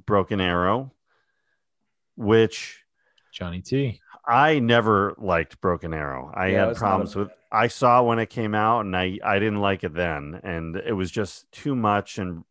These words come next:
Speaker 1: Travolta was kind of ridiculous i-, in it and way over the top. And he's kind of riding this,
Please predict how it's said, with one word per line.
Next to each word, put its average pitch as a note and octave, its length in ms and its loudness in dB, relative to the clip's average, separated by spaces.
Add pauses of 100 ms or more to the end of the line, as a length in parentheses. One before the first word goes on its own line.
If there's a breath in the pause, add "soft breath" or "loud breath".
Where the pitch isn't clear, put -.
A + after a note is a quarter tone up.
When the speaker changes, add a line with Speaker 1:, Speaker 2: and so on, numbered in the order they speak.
(220)
Speaker 1:
Travolta G2 600 -2
was E2 380 -8
kind A#2+ 300 -8
of F#2 100 -4 (440)
ridiculous F2+ 1080 -6 (120)
i-, G#2 160 -8
in G2 220 -4
it F2+ 200 -2
and F2 300 -8 (440 soft breath)
way A#2 340 2
over G#2+ 200 2
the F#2 100 -4
top. F#2 400 0
And G2+ 100 -4
he's A2 460 -10
kind C#3 280 0
of G2 80 0
riding G#2 380 0
this, - 300 -8